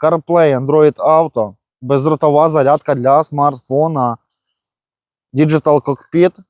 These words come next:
всі асистенти, сліпі зони, задній рядок. Машина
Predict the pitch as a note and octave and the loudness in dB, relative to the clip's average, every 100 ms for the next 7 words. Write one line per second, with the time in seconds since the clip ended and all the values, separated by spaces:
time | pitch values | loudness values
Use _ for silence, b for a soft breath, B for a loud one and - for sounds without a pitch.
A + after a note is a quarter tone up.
0 | _ - - D#3 B2 - C3+ C#3 D3 - | _ -14 -4 0 0 0 -2 -2 -6 -8
1 | E3 D#3+ A#2 - C3+ C3 D#3 C#3+ D#3 E3+ | -8 -8 -10 -6 -6 -2 -2 0 0 0
2 | D3+ G#2+ - _ _ _ _ A#2+ A2 A#2+ | -2 -10 -16 _ _ _ _ -14 -4 -4
3 | A#2 A#2+ A#2 A2+ G2+ - - _ B2 A#2+ | -2 -4 -2 0 -2 -4 -14 _ -8 -2
4 | F3 G3 | -2 -2